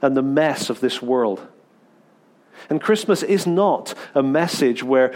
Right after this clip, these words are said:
we're invited to kind of get our acts together and stop fighting and sing happy songs with, you know, like you get in the shopping center, you know, and just kind of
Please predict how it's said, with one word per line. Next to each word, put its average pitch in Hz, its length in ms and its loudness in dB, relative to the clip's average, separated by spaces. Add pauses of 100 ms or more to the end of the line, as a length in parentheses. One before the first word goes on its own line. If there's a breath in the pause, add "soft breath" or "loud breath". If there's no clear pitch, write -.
we're 165 300 2
invited 147 680 0
to 139 120 0
kind 139 240 -2
of 127 80 -2
get 139 180 2
our 135 200 4
acts - 240 -4
together 135 500 0
and 113 100 -4
stop - 380 -2
fighting 127 640 0
and 110 120 -2
sing 143 340 -2
happy 135 280 -2
songs 127 480 0
with, 127 240 -2
you 135 60 -2
know, 117 240 0 (260 loud breath)
like 123 180 0
you 123 60 -4
get 127 180 4
in 123 100 0
the 120 60 0
shopping 120 360 -2
center, 120 440 0 (280 loud breath)
you 135 80 0
know, 131 180 2
and 120 80 0
just 139 160 -4
kind 147 220 0
of 139 140 0